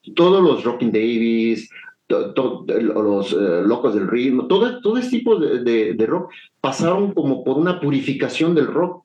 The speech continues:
Charlie, porque el, el, la let-, mu-, muchas, muchas, eh, covers que hacían esos grupos, las letras originales eran, eran muy fuertes para la época.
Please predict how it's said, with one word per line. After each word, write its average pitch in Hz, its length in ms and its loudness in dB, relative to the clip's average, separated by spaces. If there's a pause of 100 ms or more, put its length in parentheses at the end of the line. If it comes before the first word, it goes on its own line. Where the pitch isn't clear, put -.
(120)
Charlie, 95 400 -4 (800)
porque 147 540 4
el, 127 440 2
el, 120 300 0
la 120 80 0
let-, 147 260 0
mu-, 180 240 -2
muchas, 247 480 0
muchas, 202 540 -2
eh, 123 260 -2
covers 175 420 2
que 143 120 -4
hacían 156 240 0
esos 185 260 0
grupos, 135 420 -2 (360)
las 123 180 0
letras 175 340 0
originales 147 880 -2 (680)
eran, 147 720 4
eran 147 180 0
muy 151 140 2
fuertes - 640 -4
para 156 180 0
la 143 120 2
época. - 320 -4